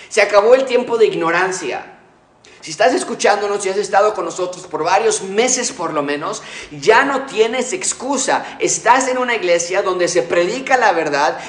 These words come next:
y si eres salvo, tienes al Espíritu Santo morando en ti, ya no hay pretexto. Odia tu pecado, odia lo malo, odia lo carnal, lo terrenal, lo oscuro, lo obsceno.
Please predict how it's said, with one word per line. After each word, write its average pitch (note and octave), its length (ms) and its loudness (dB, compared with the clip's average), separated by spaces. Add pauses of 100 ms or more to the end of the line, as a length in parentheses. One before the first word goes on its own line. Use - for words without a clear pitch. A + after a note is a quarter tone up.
y E3 80 -6
si F3+ 240 0
eres C4+ 320 2
salvo, F#3+ 380 2
tienes G#3 280 0
al F3+ 120 2
Espíritu B3 480 -4
Santo A#3+ 360 0
morando F3+ 400 0
en F3 160 -2
ti, F3 240 -2 (200)
ya A3 200 6
no A#3+ 320 6
hay A3+ 180 8
pretexto. G#3 840 0 (200)
Odia B3+ 420 6
tu G#3+ 140 -4
pecado, E3+ 720 0
odia B3+ 400 8
lo F#3+ 160 0
malo, E3+ 640 0
odia B3 340 6
lo G3+ 160 0
carnal, E3 640 -2
lo A3+ 240 0
terrenal, F#3 800 0
lo A3 420 4
oscuro, F3+ 680 2
lo A3+ 420 8
obsceno. F3+ 600 0